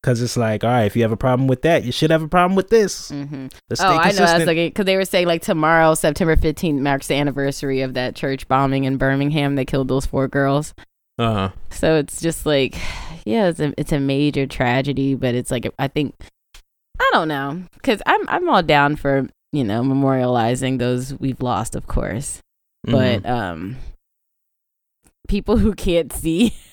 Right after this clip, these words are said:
Speaker 2: <laughs> the irony in that argument of all buildings matter,
Speaker 1: Yeah.
Speaker 2: they're getting that upset.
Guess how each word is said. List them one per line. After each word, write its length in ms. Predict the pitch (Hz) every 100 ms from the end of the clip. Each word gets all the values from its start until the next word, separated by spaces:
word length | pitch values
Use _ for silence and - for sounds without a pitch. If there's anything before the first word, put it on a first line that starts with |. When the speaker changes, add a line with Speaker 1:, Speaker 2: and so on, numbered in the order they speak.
| _ -
Speaker 2:
<laughs> 160 | 262 - 302
the 280 | 262 254 185
irony 600 | 143 170 160 175 175 175 156
in 140 | 165
that 200 | 156 147
argument 460 | 151 165 160 170 151
of 140 | 147
all 180 | 143 156
buildings 420 | 151 151 165 156
matter, 460 | 160 151 160 175 214 - - -
Speaker 1:
Yeah. 300 | 127 110 101
Speaker 2:
they're 120 | 175
getting 340 | 175 165 147
that 220 | 143 151 147
upset. 720 | 165 165 - 160 156 175